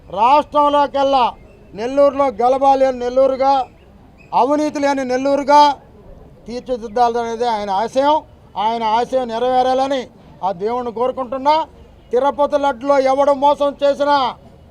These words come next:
ఏదో హారతిచ్చి ప్రమాణం చేసేది కాదు. నీ మతం వేరు, నువ్వు ప్రమాణం చేసింది వేరు. ఇటువంటి చాలా చూసాం జిమ్మిక్కులు, నీకన్నా చాలా చేయగలం. వాడు వైవి సుబ్బారెడ్డి గారు కానీ ముఖ్యమంత్రి కానీ ఆ దేవదేవుని లడ్డులో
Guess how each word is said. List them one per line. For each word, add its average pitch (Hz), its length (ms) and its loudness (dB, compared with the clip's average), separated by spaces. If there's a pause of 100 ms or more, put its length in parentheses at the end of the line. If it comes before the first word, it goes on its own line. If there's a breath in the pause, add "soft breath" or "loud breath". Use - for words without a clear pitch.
(420)
ఏదో 247 260 2
హారతిచ్చి 277 560 4
ప్రమాణం 277 500 0
చేసేది 277 300 -2
కాదు. 269 400 2 (340 soft breath)
నీ 269 220 -4
మతం 285 460 0
వేరు, 302 460 8 (560)
నువ్వు 240 160 -2
ప్రమాణం 294 540 2
చేసింది 285 300 2
వేరు. 294 460 6 (380)
ఇటువంటి 262 320 -8
చాలా 254 380 0
చూసాం 254 400 -4
జిమ్మిక్కులు, 247 600 -4 (100)
నీకన్నా 240 420 -8
చాలా 240 160 0
చేయగలం. 233 580 -4 (160)
వాడు 214 160 -4
వైవి 254 280 0
సుబ్బారెడ్డి 262 420 -2
గారు 254 120 0
కానీ 269 340 -4 (360)
ముఖ్యమంత్రి 269 580 -4
కానీ 294 400 0 (440)
ఆ 226 300 0
దేవదేవుని 233 880 -2
లడ్డులో 247 680 4